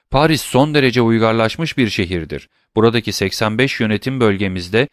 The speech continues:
seksen beş diyorum çünkü Korsika'yı Fransa'nın dışında tutuyorum. Evet, seksen beş yönetim bölgemizde üzerinden telgraf teli geçmeyen tek bir dağ,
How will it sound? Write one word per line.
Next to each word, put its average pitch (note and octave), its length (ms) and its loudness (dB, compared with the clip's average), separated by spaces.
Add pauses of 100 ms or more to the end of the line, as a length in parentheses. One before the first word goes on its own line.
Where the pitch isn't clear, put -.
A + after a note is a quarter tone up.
(180)
seksen C3 480 -2
beş D3+ 240 0
diyorum B2+ 320 0
çünkü A2+ 440 0
Korsika'yı F#2+ 680 -2
Fransa'nın B2 580 -2
dışında G#2 340 -2
tutuyorum. E2 500 -6 (380)
Evet, A2+ 320 2 (180)
seksen F#2+ 480 -2
beş D3+ 220 2
yönetim C3 380 -2
bölgemizde G#2+ 680 0
üzerinden C#3+ 560 -2
telgraf A#2+ 520 0
teli A#2+ 220 -2
geçmeyen A#2 520 -2
tek C#3+ 320 -4
bir B2 220 0
dağ, G#2 260 2